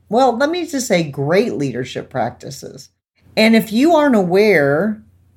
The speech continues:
of or haven't identified your vision, mission, and values, and I'm speaking to individual leaders here, not just for their organization. If you don't already have those,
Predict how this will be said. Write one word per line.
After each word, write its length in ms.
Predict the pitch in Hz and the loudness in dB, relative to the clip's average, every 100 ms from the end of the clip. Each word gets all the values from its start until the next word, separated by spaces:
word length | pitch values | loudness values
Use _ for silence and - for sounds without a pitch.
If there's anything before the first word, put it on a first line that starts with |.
| _ - | _ -2
of 480 | 151 147 139 160 175 | 4 6 6 4 2
or 140 | 147 | 0
haven't 300 | 185 185 185 | 2 2 2
identified 880 | 170 165 180 185 175 170 156 147 147 | 0 0 0 0 -2 2 4 4 0
your 520 | 139 147 185 254 269 | -4 0 4 6 4
vision, 460 | 208 165 160 160 156 | 2 0 0 -4 -4
mission, 340 | 147 147 156 | -6 -6 -6
and 220 | 147 143 | -6 -4
values, 760 | 143 139 131 135 127 127 143 - | -2 0 0 -2 -4 -4 -6 -8
and 240 | - 160 | -8 -4
I'm 180 | 170 247 | 0 -2
speaking 520 | 254 - 294 302 285 | -4 -6 -4 -2 -2
to 120 | 285 | -4
individual 600 | - 240 233 240 220 220 208 | -4 -2 -2 -4 -4 -2 -2
leaders 480 | 214 208 220 208 | -2 -2 -4 -4
here, 440 | - 175 156 147 147 | -6 -4 -2 -2 -2
not 340 | 151 175 110 | -2 -2 -2
just 400 | 165 180 180 - | -2 -2 -2 -4
for 180 | - 165 | -6 -4
their 180 | 165 160 | -2 -2
organization. 1040 | 151 147 151 139 139 139 139 135 82 - _ - - - - _ _ _ _ _ - _ - | -4 -6 -6 -4 -4 -4 -6 -8 -10 -12 _ -20 -20 -20 -20 _ _ _ _ _ -20 _ -8
If 160 | 165 165 | -8 -2
you 140 | 220 | 2
don't 200 | 285 285 | 4 4
already 340 | 262 254 233 | 4 2 2
have 340 | 226 214 220 214 | 2 4 4 2
those, 600 | 233 240 262 262 - | 2 4 2 0 -10